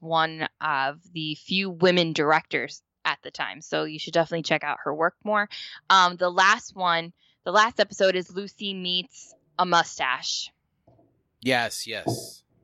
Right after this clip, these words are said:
Speaker 1: And so that one is, at the very last scene, you see, um, you see when they give each other a kiss, um, and they cry, you can tell that, um,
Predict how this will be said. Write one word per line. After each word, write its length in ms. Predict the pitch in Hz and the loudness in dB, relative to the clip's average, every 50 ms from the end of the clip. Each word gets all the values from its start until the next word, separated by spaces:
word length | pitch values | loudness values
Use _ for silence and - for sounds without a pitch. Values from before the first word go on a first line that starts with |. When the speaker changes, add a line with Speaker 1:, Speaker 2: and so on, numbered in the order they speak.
| _ _ _ _ _ _ _ _ _ _ _ _ | _ _ _ _ _ _ _ _ _ _ _ _
Speaker 1:
And 200 | - 196 190 180 | 0 0 0 0
so 280 | - - 185 175 170 170 | -2 -2 0 0 0 2
that 320 | 170 185 185 196 208 - | 4 4 6 6 6 4
one 280 | - 196 190 180 175 170 - | 4 2 2 2 0 -2 -4
is, 460 | - 165 170 160 160 151 151 156 160 _ _ _ _ _ _ _ _ | -2 0 0 0 0 -2 -4 -6 -10 _ _ _ _ _ _ _ _
at 140 | - 160 - | -6 -6 -6
the 100 | 175 170 | -6 -4
very 320 | 165 180 214 220 214 208 196 | 0 4 6 6 6 6 6
last 320 | 185 170 165 170 - - | 4 4 2 2 -2 -6
scene, 340 | - 165 165 156 156 165 160 | -8 -6 -6 -6 -8 -8 -8
you 140 | 160 165 156 | -8 -8 -10
see, 580 | - - - - 175 165 160 151 151 147 147 _ _ - _ _ _ _ _ - | -10 -10 -8 -6 -4 -2 -2 -2 -4 -4 -6 _ _ -20 _ _ _ _ _ 0
um, 580 | 151 156 151 143 135 127 127 123 131 139 143 143 _ _ _ _ | 2 2 4 4 2 0 -2 -4 -8 -12 -16 -18 _ _ _ _
you 200 | - 175 165 165 | -16 -12 -10 -10
see 380 | 156 - - 185 175 170 160 - _ - | -10 -6 -4 -4 -4 -4 -6 -10 _ -4
when 220 | - 175 170 156 | 2 2 2 2
they 100 | 160 156 | 2 0
give 200 | 156 160 175 165 | -2 -2 -2 -2
each 180 | 165 170 - - | -2 -6 -6 -4
other 240 | 175 156 151 151 143 | -4 -4 -4 -4 -8
a 80 | 139 | -8
kiss, 340 | 143 - - 214 190 175 170 _ _ _ _ _ _ _ _ _ _ _ _ _ _ _ | -10 -6 -2 0 0 0 -2 _ _ _ _ _ _ _ _ _ _ _ _ _ _ _
um, 340 | _ - - - - _ _ _ _ _ _ _ _ _ _ _ _ _ _ _ _ _ _ _ - 170 | _ -20 -20 -20 -20 _ _ _ _ _ _ _ _ _ _ _ _ _ _ _ _ _ _ _ -2 0
and 180 | 190 196 185 | 2 2 2
they 100 | 175 175 | 0 0
cry, 540 | - - - 262 277 269 233 202 190 180 175 | -2 0 4 6 6 8 8 8 6 4 4
you 160 | 170 165 175 170 | 0 -4 -10 -14
can 240 | - 196 185 175 | -14 -14 -12 -12
tell 440 | 170 - - 190 180 170 170 160 160 156 | -12 -6 0 4 4 6 6 4 2 2
that, 400 | 151 156 143 147 147 143 139 - _ _ _ _ _ _ _ _ _ _ _ _ _ _ _ _ _ _ _ - | 2 2 2 2 0 -2 -4 -6 _ _ _ _ _ _ _ _ _ _ _ _ _ _ _ _ _ _ _ -14
um, 480 | 151 147 127 107 98 85 82 90 92 | -14 -12 -12 -12 -14 -14 -16 -18 _